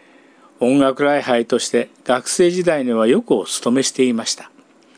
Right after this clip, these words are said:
新鮮な印象で、今聴いても感動的です。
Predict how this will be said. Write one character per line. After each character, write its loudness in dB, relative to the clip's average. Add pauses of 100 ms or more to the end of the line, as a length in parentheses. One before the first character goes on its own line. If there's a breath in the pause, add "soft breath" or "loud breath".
(600 loud breath)
新 -2
鮮 0
な 2
印 0
象 2
で、 -2 (120)
今 -2
聴 -6
い -2
て -4
も -4 (220)
感 -10
動 -4
的 -6
で -2
す。 -10